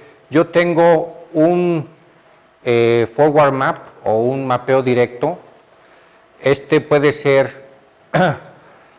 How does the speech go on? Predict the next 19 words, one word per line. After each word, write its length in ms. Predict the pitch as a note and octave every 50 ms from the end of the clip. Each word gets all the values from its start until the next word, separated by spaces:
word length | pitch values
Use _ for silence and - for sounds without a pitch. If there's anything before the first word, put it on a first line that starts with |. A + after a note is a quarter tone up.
| _ _ _ _ _ _ _ _ _ _ - -
eh, 340 | B2+ B2 A#2 A#2 A#2 A2+ A2 A2+
la 160 | A2+ A#2 A#2
solución, 920 | - - C#3 B2+ B2 B2 A#2+ - - C#3+ C#3+ D3 D3 D3+ D#3 D3+ D3 - - - - - _ _ _ _ _ _ _ _ _ _ _ _ - - - - - - _ - _ - - - _ _ - - _ _ _ -
la 120 | - A#2 A2+
solución 600 | - - B2 A#2+ A#2+ A2+ - - D3 D3 D3+ C#3+
de 80 | -
un 60 | -
sistema 540 | G3 - D3 B2+ - - D3 C#3+ C#3+ C#3 C3+
de 100 | B2 B2
ecuaciones 500 | - - A#2 - - C3+ C3+ C3+ B2+ A#2+
diferenciales, 760 | A#2 A#2 - A2+ G#2 G#2 G#2 - - A#2+ A2+ A#2 C3 F3 - - - _ _ _ _ _ _ _ _ _ _ _ _ _ _ _
¿sí? 300 | - - A#2+ C3 E3+ E3 - - _ - - - - _ _ _ _
Parciales, 640 | - A2+ G#2+ G2+ - C3 B2 B2 C3 C#3+ C#3+ C3
como 680 | - - A2 G#2+ G#2 G#2 G#2 G2+ G2+ G2 F#2+ F#2+ F#2 - - - - -
lo 140 | - G2 -
que 80 | - A2
presentó 480 | - G2+ G2+ F#2+ - - G2+ - -
ahorita 560 | B2 A#2 A#2 A2+ - - A#2 G#2+ G2+ E2+ D2+ - - - - - - - - - _
Francisco, 640 | - G2+ G#2 G#2 - - B2 - - - - F#3+ -